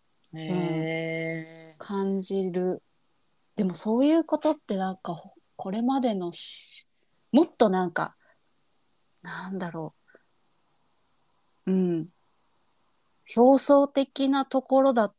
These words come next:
Speaker 2: たのかな。うん。
Speaker 1: なんかその今、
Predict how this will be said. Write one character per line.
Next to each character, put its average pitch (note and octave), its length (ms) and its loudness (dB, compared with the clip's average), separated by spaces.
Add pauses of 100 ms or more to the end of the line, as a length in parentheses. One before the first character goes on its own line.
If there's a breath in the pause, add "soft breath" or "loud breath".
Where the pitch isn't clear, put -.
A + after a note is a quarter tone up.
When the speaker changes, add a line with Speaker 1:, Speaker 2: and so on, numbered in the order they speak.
Speaker 2:
た G3 120 -6
の F#3+ 140 -8
か F#3 220 -12
な。 A3 1040 -4 (2750)
う F3+ 60 0
ん。 E3+ 560 0 (680)
Speaker 1:
な C#4 160 6
ん C4+ 40 2
か A3 100 2
そ D#4 120 6
の F4 120 6
今、 A#3 380 8